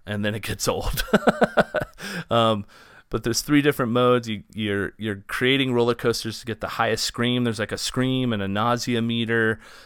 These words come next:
depending on what you're doing. And then if you make the track incorrectly, people fly off <laughs> and they fly out of the roller coaster, Final Destination three style, you know?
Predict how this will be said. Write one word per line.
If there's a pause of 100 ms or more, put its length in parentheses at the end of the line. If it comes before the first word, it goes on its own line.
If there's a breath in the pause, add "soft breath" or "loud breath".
(120)
depending
on
what
you're
doing.
And
then
if
you
make
the
track
incorrectly,
people
fly
off
<laughs>
and
they
fly
out
of
the
roller
coaster,
Final
Destination
three
style,
you
know?